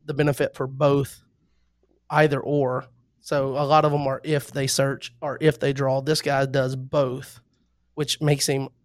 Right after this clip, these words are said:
a little bit more versatile for decks that can use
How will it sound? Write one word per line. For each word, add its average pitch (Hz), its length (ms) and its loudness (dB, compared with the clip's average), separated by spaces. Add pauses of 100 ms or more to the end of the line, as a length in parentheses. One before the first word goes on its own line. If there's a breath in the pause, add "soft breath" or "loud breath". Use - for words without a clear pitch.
a 151 80 0
little 165 180 4
bit 151 160 2
more 147 160 4
versatile 139 460 0
for 139 160 -4
decks 135 260 -2
that 139 120 -4
can 143 120 0
use 139 380 -2